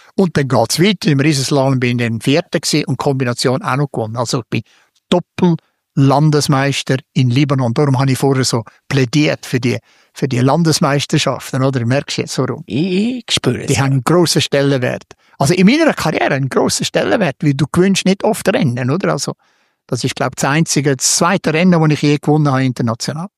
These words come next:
Speaker 2: Was hat das denn für, ja, natürlich gute fis-Punkte gegeben, oder? Bei diesem Teilnehmerfeld?
Speaker 1: Ja, hat sicher gute fis-Punkte gegeben, ich weiss es nicht.
Speaker 2: Klar,
Speaker 1: Ich kann's nicht sagen, aber ich habe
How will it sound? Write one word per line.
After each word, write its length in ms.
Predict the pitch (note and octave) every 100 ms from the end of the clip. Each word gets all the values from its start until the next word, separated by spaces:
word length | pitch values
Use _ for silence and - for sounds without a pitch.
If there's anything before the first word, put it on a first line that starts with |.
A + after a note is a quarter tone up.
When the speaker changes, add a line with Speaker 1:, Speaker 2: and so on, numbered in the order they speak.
| _ _ _ _ _
Speaker 2:
Was 140 | B2+ A#2+
hat 120 | B2
das 160 | - A2+
denn 220 | C3 A#2+
für, 280 | G2 A2 F2+
ja, 120 | E2+
natürlich 400 | D2+ D#2+ A2+ G2+
gute 340 | - E3+ - G#3
fis-Punkte 640 | - - - A#3 A#3 -
gegeben, 200 | - -
oder? 160 | G3 -
Bei 100 | F3
diesem 240 | F3+ E3+
Teilnehmerfeld? 1000 | - F#3 G3 D#3+ G3+ A3 - - - - - _ _ _ _ _ _ _ _ _ _ _ _ _ _ _
Speaker 1:
Ja, 160 | - -
hat 160 | - -
sicher 300 | - D3+ -
gute 300 | D3+ D#3+ F3
fis-Punkte 460 | C3+ F#3 - G3 -
gegeben, 120 | D3
ich 120 | -
weiss 240 | B2 A#2+
es 100 | A2
nicht. 220 | B2 D3 F3+
Speaker 2:
Klar, 300 | D#3 A3+ G#3
Speaker 1:
Ich 120 | G2
kann's 180 | B2+ -
nicht 160 | D3+
sagen, 320 | - D#3+ C3
aber 160 | A#2+ B2
ich 160 | B2+ -
habe 180 | A#2+